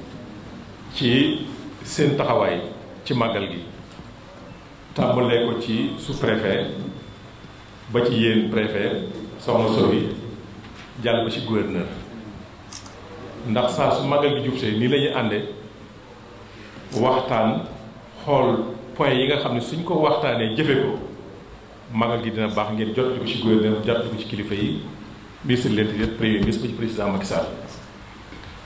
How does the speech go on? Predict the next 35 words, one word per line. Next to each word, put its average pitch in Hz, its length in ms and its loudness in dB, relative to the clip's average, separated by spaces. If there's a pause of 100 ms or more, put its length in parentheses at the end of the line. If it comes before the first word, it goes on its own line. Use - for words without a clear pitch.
(140)
Waaye 139 260 6
ñuy 156 120 6
sant 151 220 0
bu 110 160 -2
baax 98 160 4 (840)
ci 156 80 -4
turu 143 180 2
sëriñ 104 300 0
bi, 82 100 -8 (920)
di 113 120 0
ko 131 80 6
yóbbante 123 400 6
kilifa 117 260 2
yi, 107 280 2
rawatina 117 300 4
président 104 360 2
Macky 92 160 0
Sall. - 240 -2 (1600)
Ndax 123 240 4
màggal 156 280 4
gi 151 80 4
weesu 147 280 6
daaw, 104 380 2 (400)
lépp 156 460 4
lu 151 140 2
ñu 151 60 2
fi - 100 -2
daan 123 200 0
def 113 140 2 (420)
dañ 110 160 0
ko 104 140 -2
yokk. 98 240 -2 (1200)
Boo 123 100 4
leen 131 140 6
gisee 127 220 0